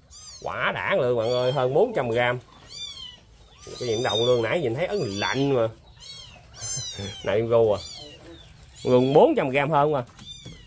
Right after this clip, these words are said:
Đây có một con nữa nè. Ừ, gọng vô luôn. Đó, vô đó chơi mày. Đã chưa, đã chưa? Mình đặt con Lương nó mình cũng đặt là lúc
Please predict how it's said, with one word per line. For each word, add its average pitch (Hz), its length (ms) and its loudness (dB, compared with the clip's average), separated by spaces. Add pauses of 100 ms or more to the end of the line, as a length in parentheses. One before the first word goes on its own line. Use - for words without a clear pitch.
(320)
Đây 123 160 -2
có 147 80 0
một 139 100 0
con 113 240 2
nữa 127 80 -2
nè. 104 140 -4 (2250)
Ừ, - 60 -14 (140)
gọng 101 220 -8
vô 110 60 -4
luôn. 110 280 -4 (1900)
Đó, 143 580 -2
vô 113 80 -4
đó 127 180 -4
chơi 113 220 0
mày. 90 460 -4 (1120)
Đã 98 280 -4
chưa, 117 260 4
đã 110 300 -2
chưa? 123 360 0 (920)
Mình 104 120 -2
đặt 107 120 -2 (140)
con 160 100 2
Lương 160 180 8
nó 208 60 6
mình 180 80 2
cũng 180 100 0
đặt 151 140 0
là 127 180 6
lúc 170 100 2